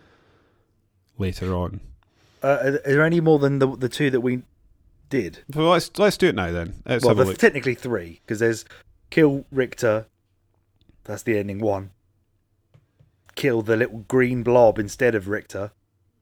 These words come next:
Speaker 2: That's technically the ending, but not, 'cause you then carry on and then you get the ending at the end of the ending. Which is
Speaker 1: Okay.
Speaker 2: on the inverted castle, that ending. Is there any more than that?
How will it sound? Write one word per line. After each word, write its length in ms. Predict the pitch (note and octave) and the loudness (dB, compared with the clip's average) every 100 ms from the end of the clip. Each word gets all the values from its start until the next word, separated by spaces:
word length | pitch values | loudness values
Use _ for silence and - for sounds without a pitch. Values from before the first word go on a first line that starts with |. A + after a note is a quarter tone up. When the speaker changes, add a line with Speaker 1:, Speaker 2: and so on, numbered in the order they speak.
| _ | _
Speaker 2:
That's 160 | G2+ - | -14 -12
technically 560 | - G3 F#3 F#3+ G#3+ | -4 -2 -2 -6 -4
the 160 | G3 F#3 | -2 -2
ending, 320 | F#3+ G#3 G#3 | -2 -2 -2
but 140 | F#3 A#2 | -4 -4
not, 340 | B2+ D#3+ - | -2 -2 -4
'cause 140 | C#3+ C#3+ | -8 -4
you 60 | |
then 160 | C#3 C#3+ | -4 -4
carry 320 | - C3+ C#3 | -6 -4 -2
on 200 | C#3 D3+ | -2 -2
and 80 | B2 | -2
then 120 | B2 | -2
you 80 | A#2+ | -4
get 100 | - | -4
the 100 | A#2 | -4
ending 220 | A2+ A2+ | -4 -6
at 80 | A#2+ | -4
the 120 | A#2 | -4
end 120 | A2 | -2
of 100 | G#2+ | -2
the 120 | A2+ | -2
ending. 380 | A2+ G#2+ F2 F2 _ _ _ _ _ _ _ - | -4 -6 -12 -16 _ _ _ _ _ _ _ -6
Which 100 | A2 | -2
is 60 | A2+ | -2
Speaker 1:
Okay. 80 | |
Speaker 2:
on 60 | G2+ | -2
the 60 | G#2 | -2
inverted 360 | A2+ G#2+ F#2+ | 0 0 -2
castle, 300 | - G2+ F#2+ | -6 -6 -4
that 180 | G2+ G#2 | -6 -6
ending. 280 | F#2 F#2 F#2 | -8 -12 -8
Is 100 | A2 | -2
there 80 | D#3+ | 0
any 100 | F3 | 2
more 180 | E3+ G3 | 0 0
than 120 | F#3+ | -2
that? 180 | A#3 | -4